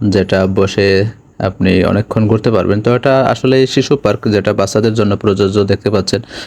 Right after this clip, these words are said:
এটা পাঁচ থেকে দশ মিনিট, বিশ থেকে ত্রিশ টাকা নিয়ে থাকে। আহ, অনেকগুলো পয়েন্ট আছে যেগুলো আসলে বাচ্চারা একটু সময় কাটাতে পারে। কেবল শুরু হয়েছে মাত্র কয়েক বছর, আহ, কিছু মূর্তি আছে,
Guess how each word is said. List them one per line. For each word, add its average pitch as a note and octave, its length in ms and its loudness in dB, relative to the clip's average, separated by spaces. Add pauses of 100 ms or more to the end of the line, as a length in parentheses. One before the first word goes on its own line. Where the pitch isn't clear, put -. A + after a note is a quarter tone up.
(100)
এটা G2+ 520 0
পাঁচ G#2+ 160 -2
থেকে A2 180 0
দশ G#2+ 260 0
মিনিট, A2 280 0
বিশ G#2+ 200 0
থেকে A2+ 200 -2
ত্রিশ A#2+ 200 0
টাকা A#2+ 200 2
নিয়ে G2+ 160 2
থাকে। G2 240 -2
আহ, G2 1120 -2
অনেকগুলো C3+ 680 2 (480)
পয়েন্ট A2+ 320 2
আছে G#2 280 0 (220)
যেগুলো G#2 380 2
আসলে G2+ 380 0
বাচ্চারা G2+ 360 0
একটু G#2 160 -4
সময় C3 340 0
কাটাতে G2+ 340 -2
পারে। G2+ 260 2 (200)
কেবল A#2 260 2
শুরু C3+ 260 2
হয়েছে A#2 220 2
মাত্র A2 300 0
কয়েক G2+ 280 0
বছর, G#2+ 240 0
আহ, - 1000 -4
কিছু B2 240 0
মূর্তি A2 420 2
আছে, G#2+ 300 0